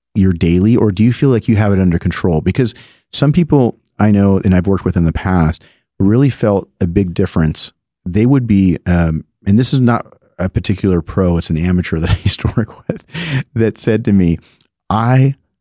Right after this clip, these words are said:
am going to get this prep right. I'm gonna be very stable." And I said, "So what are you gonna do different?" And he's like, "I'm gonna get a girlfriend. I'm gonna get a girlfriend." <laughs> And I was like, "Why do you need a girlfriend?"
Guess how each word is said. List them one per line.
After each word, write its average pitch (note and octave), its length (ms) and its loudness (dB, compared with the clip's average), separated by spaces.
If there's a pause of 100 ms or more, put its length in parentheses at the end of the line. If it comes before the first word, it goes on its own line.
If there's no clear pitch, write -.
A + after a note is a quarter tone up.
(300)
am G2+ 100 2
going G2 340 2
to F2 320 0 (220)
get G2 140 -2
this G#2+ 120 0
prep - 280 -6
right. F2+ 280 2 (280)
I'm F#2 100 0
gonna F2+ 140 2
be F2+ 100 2
very F#2+ 300 0
stable." A2+ 560 -2
And G2+ 80 2
I - 20 4
said, A2 140 -2
"So B2 100 0
what A#2+ 120 2
are B2 40 2
you B2 60 4
gonna G#2+ 80 2
do G#2+ 60 2
different?" E2+ 340 -2 (140)
And F#2+ 100 0
he's F2+ 160 2
like, E2 140 0
"I'm F#2 60 0
gonna F2 140 2
get E2 100 0
a E2+ 60 -2
girlfriend. E2+ 400 -4 (380)
I'm - 80 -2
gonna - 80 2
get D#2 100 0
a E2+ 40 -4
girlfriend." - 760 -2
<laughs> - 40 2 (1160)
And F#3+ 120 2
I A3+ 120 2
was B3+ 100 0
like, G3+ 140 2
"Why D3 260 2
do F3+ 80 4
you F3+ 60 6
need F#3 100 6
a F#3 60 4
girlfriend?" - 440 0